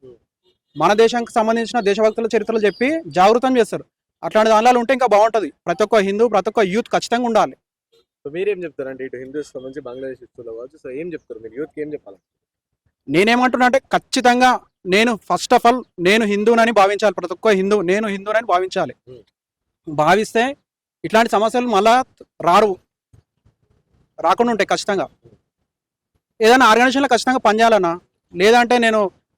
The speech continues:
Speaker 2: నేను నా జాబ్ చేసుకుంటా, నేను ఆస్తులు సంపాదించుకుంటా అంటే ఇప్పుడు కాశ్మీర్లో జరిగిన చూసినాం కదా. కాశ్మీర్లో కోట్లాది,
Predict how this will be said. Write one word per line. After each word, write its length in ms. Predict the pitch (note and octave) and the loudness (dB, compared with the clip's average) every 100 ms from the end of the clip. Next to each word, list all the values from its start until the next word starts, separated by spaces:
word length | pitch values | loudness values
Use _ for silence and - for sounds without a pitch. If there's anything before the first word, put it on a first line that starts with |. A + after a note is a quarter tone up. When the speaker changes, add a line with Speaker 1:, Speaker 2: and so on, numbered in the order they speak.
| E3+ | -4
Speaker 2:
నేను 180 | F3+ | 0
నా 120 | F#3+ F3 | 2 2
జాబ్ 260 | F3 F#3 | 4 4
చేసుకుంటా, 480 | A3 - A3 G#3+ G#3 | 2 2 0 4 4
నేను 260 | G#3 G3 F#3+ | 2 0 0
ఆస్తులు 360 | E3+ F3+ A3 | 0 -2 -2
సంపాదించుకుంటా 420 | G#3+ G3 G#3 G3+ | -2 0 -2 -2
అంటే 120 | G3 G#3 | -2 -2
ఇప్పుడు 160 | G3+ | -4
కాశ్మీర్లో 400 | - F3 - A3+ | -2 -2 0 0
జరిగిన 260 | A3 A3+ A3+ | 2 2 0
చూసినాం 360 | G3+ G#3 A3+ | -4 -6 -4
కదా. 200 | A3+ A3+ A3+ _ _ _ _ _ _ _ - | 0 0 -2 _ _ _ _ _ _ _ -6
కాశ్మీర్లో 380 | G#3+ B3+ B3 A#3 | -2 -2 0 0
కోట్లాది, 720 | G3+ G3+ A#3+ A#3 A#3+ A#3+ A3 | 2 2 4 4 6 4 0